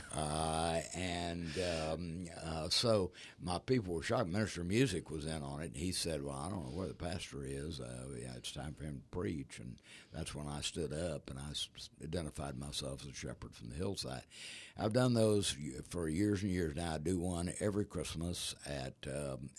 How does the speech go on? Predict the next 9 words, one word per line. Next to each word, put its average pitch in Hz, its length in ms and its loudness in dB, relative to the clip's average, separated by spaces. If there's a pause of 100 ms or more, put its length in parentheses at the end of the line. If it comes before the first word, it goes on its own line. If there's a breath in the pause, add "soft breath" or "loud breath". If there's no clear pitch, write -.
at 69 200 -4
seminary, 90 600 0 (640 loud breath)
and, 80 480 0
uh, 76 260 2 (100)
we 101 200 4
have 92 100 4
found 73 560 2
that 73 340 -2
it 82 260 -2